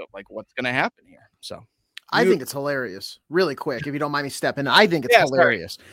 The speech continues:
Speaker 2: because you're doing an, a, a profile piece in the middle of a playoff run with The Athletic. And I'm sure, I, I'm sure part of it is, like, he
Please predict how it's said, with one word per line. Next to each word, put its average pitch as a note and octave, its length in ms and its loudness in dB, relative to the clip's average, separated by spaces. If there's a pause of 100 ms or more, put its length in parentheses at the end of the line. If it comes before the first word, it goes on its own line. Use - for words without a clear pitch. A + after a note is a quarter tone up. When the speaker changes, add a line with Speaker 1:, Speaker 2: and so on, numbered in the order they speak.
(140)
Speaker 2:
because F3 420 2
you're G3+ 140 0
doing B3+ 380 0
an, F#3+ 160 2
a, B2+ 260 -4 (260)
a F3+ 80 -2
profile B2+ 720 -4
piece - 460 -14 (840)
in A3 140 2
the G#3 80 4
middle G#3 420 6
of G3+ 80 4
a E3+ 60 2
playoff E3+ 580 0
run A#2+ 320 -4
with B2+ 140 -10
The C#3+ 100 -4
Athletic. B2+ 560 -4
And D#3+ 100 -2
I'm F#3+ 140 4
sure, C#4+ 460 -2 (960)
I, F3+ 140 -10 (200)
I'm G#3+ 200 2
sure C4+ 500 -2
part A3 300 4
of A3 80 0
it A3 100 2
is, E3+ 140 -2
like, E3 180 -2
he E3 180 -12